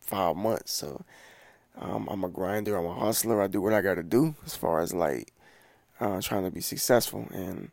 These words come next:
I grind, grind, grind, grind, grind with my, with my channel. And because I do that, you know, the growth, it, it speaks for itself, you know. It does.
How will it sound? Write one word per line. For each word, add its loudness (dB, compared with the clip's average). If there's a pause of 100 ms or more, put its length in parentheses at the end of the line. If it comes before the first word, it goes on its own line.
(880)
I -2
grind, 6
grind, 2
grind, 0
grind, 0
grind 6
with 0
my, 2 (800)
with -12
my 0
channel. 2 (640)
And -4
because -4
I 4
do 0
that, 2
you -6
know, -4
the -6
growth, -2 (640)
it, -10
it -2
speaks -2
for -2
itself, -2
you -6
know. -8 (760)
It -4
does. -2